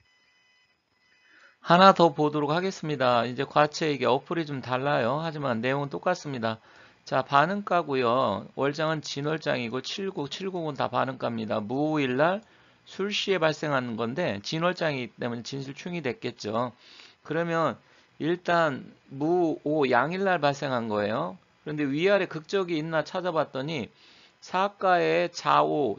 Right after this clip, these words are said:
충에서 수국화를 되고 이과도 사가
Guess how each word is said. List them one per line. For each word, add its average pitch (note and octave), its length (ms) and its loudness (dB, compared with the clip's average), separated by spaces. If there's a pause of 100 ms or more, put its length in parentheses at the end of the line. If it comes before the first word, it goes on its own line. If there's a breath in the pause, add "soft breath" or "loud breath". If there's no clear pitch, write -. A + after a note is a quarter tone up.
충에서 D#3+ 720 -4
수국화를 D#3 640 -6
되고 G#2+ 340 -4
이과도 E3 760 -2 (1000 soft breath)
사가 E3+ 1000 2